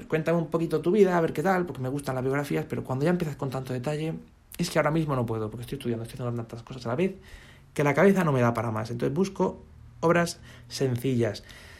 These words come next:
Y por eso quiero leer, quiero leer, aún no lo he hecho, Mi planta de naranja lima,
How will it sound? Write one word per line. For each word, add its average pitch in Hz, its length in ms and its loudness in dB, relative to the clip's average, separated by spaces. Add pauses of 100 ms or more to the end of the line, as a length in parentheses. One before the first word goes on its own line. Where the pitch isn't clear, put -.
(300)
Y - 80 4
por 147 140 6
eso 160 160 6
quiero 165 200 8
leer, 175 460 6
quiero 123 260 2
leer, 123 200 4
aún 120 120 6
no 120 120 6
lo 139 60 6
he 165 40 6
hecho, 202 260 2
Mi 175 140 8
planta 170 360 6
de 175 80 8
naranja 143 400 2
lima, 143 360 2